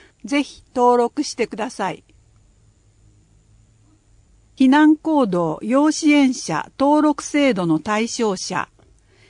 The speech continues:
一、六十五歳以上の一人暮らし高齢者。二、昼間独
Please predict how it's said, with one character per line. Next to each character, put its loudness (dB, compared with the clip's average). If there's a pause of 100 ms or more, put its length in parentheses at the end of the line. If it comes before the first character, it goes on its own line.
(160)
一、 -8 (360)
六 0
十 2
五 0
歳 -2
以 0
上 -2
の -4
一 -4
人 2
暮 0
ら 0
し -8
高 0
齢 0
者。 -10 (840)
二、 0 (400)
昼 4
間 6
独 0